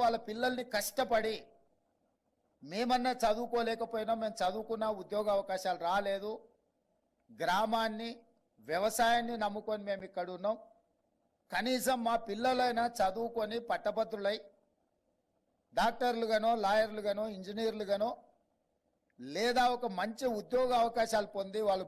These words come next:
బాగుపడాలి అని వాళ్ళు కష్టపడి చదివించిన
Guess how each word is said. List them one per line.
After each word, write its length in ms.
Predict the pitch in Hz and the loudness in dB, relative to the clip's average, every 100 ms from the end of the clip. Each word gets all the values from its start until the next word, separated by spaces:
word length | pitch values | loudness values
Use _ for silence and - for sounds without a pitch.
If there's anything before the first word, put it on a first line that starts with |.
| 160 | 0
బాగుపడాలి 580 | 202 208 185 190 196 185 | 0 0 2 2 2 -2
అని 140 | 175 190 - _ _ _ _ _ _ _ _ _ _ _ 139 | -6 -10 -18 _ _ _ _ _ _ _ _ _ _ _ -2
వాళ్ళు 180 | 165 165 | -2 -2
కష్టపడి 500 | 165 - 208 208 202 180 | -4 0 2 4 2 -2
చదివించిన 500 | 160 151 185 190 190 | -4 -4 -6 -8 -10